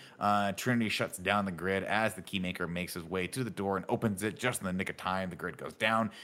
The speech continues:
Neo grabs Morpheus and literally flies him through, but the Keymaker, uh, takes a couple bullets in the chest. Uh, looks like he served his purpose. It was meant to be great. Uh, he tells Morpheus that one of the doors will, will take him home and gives Neo the key to the mainframe source,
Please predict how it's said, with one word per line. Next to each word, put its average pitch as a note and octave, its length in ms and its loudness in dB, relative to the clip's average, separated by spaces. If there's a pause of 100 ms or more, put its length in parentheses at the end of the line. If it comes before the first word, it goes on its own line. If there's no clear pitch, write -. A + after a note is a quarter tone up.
(180)
Neo A2 200 4
grabs G2 280 0
Morpheus G2+ 480 0
and E2 120 -10
literally B2+ 480 6
flies G#2 400 4
him G2 140 2
through, F#2+ 300 0
but G2 100 -6
the - 60 -10
Keymaker, F#2 1120 0 (200)
uh, F#2+ 180 6
takes G#2 220 -2
a G2 40 -6
couple F2+ 280 -2
bullets G2+ 300 0
in F#2+ 60 -4
the F2 80 -4
chest. - 420 4 (280)
Uh, F#2+ 200 4
looks G#2+ 220 2
like G#2 100 2
he G#2 100 -4
served F#2 260 0
his E2+ 100 -4
purpose. G2+ 480 0 (260)
It G2 120 -6
was G2 160 -4
meant F#2 220 -2
to F2 80 -6
be D#2+ 400 -6
great. - 400 -4 (520)
Uh, G#2+ 360 10
he G2+ 180 0
tells A2+ 240 6
Morpheus G#2 480 2
that F#2+ 200 2
one G#2+ 160 4
of A2 60 2
the A2+ 60 0
doors F#2+ 340 0
will, F2+ 220 -4
will F2+ 340 -4
take G#2 260 -4
him F#2+ 100 -2
home C#3 300 8
and F#2+ 120 0
gives F#2 200 -2
Neo F#2+ 140 0
the E2 100 -6
key C3+ 240 0
to A2+ 80 -2
the F2 80 -6
mainframe F2+ 480 -2
source, B2+ 380 4